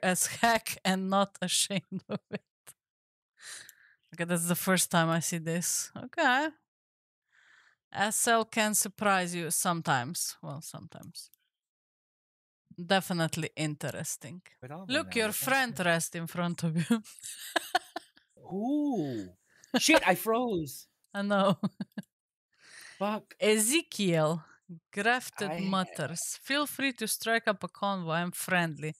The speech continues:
Speaker 1: Just call me Zeke, owner of Spunk Barn. Oh, Spunk Barn? Mm.
Speaker 2: Okay, he's looking straight at me. Okay, I see him. I see him. I'm not into furries or robots or shit like that. So, dude, keep going that way. Yes, shove a battery up your
Speaker 1: <laughs>
Speaker 2: ass.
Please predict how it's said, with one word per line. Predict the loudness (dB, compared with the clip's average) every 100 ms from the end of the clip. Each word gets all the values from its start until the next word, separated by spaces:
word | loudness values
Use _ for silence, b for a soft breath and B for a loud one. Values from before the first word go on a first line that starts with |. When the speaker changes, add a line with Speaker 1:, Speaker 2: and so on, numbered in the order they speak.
| B B B _
Speaker 1:
Just | -4 -2 -2
call | -2 -2
me | -2 -2
Zeke, | -2 -2 -4 -6 -18 -10
owner | -6 -4 -2 -2
of | -2
Spunk | -2 -4 -4 -6 -4 -6
Barn. | -4 -4 -4 -6 -8 -12
Oh, | -12 -10 -10 -10
Spunk | -12 -10 -10 -10 -10
Barn? | -10 -8 -10 -14 _ -14
Mm. | -12 -10 -10 -14 _ _ -10
Speaker 2:
Okay, | -4 -2
he's | -2 -4 -6
looking | -6 -8
straight | -8 -4 -4
at | -4 -6 -10
me. | -10 -8
Okay, | -8 -8 -8
I | -8
see | -10 -10 -10
him. | -10 -10
I | -14
see | -12 -12
him. | -10 -10
I'm | -8
not | -4 -4
into | -4 -8
furries | -8 -2 0 -2 -2
or | -4 -2
robots | 0 0 0 -4 -6
or | -8
shit | -6 -6 -6
like | -6 -4
that. | -4 -4
So, | -4 -4 -4
dude, | -4 -8 -10
keep | -10 -8
going | -6 -6 -4
that | -4 -4 -6
way. | -10 -6
Yes, | -6 -6 -8 -10
shove | -8 -4
a | 0
battery | 2 2 2
up | 2 2
your | 2
Speaker 1:
<laughs> | 2
Speaker 2:
ass. | 2 -2